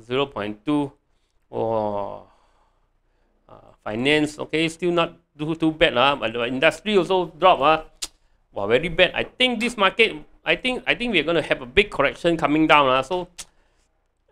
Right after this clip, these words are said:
uh, all those recovery stock still okay to hold. Midterm stock, the bank, I think still okay to hold. All the touch and go one have to be very, very be careful. Have to be very, very careful.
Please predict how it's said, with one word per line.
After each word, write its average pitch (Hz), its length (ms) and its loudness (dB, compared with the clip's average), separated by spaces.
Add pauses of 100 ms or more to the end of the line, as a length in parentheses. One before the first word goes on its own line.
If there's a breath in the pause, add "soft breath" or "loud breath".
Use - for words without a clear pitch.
uh, 143 500 4
all 220 240 4
those 226 400 4 (720)
recovery 170 560 2
stock - 400 4 (340)
still 202 440 -4
okay 185 300 4
to 151 160 -6
hold. 180 440 2 (640)
Midterm 175 640 2
stock, 165 300 2
the 117 100 0
bank, 175 380 4
I 120 80 2
think 165 180 0
still 170 300 -2
okay 165 160 0
to 131 160 -4
hold. 160 340 4
All 180 120 2
the 139 80 0
touch - 260 -6
and 120 160 -4
go 143 80 -2
one 143 160 2
have 127 160 -10
to 107 80 -14
be 95 140 -20
very, 135 400 -2
very 120 220 -2
be 113 120 -14
careful. 104 320 -14
Have 107 160 -12
to 113 80 -16
be 113 160 -18
very, 151 320 0
very 156 180 2
careful. 190 440 -4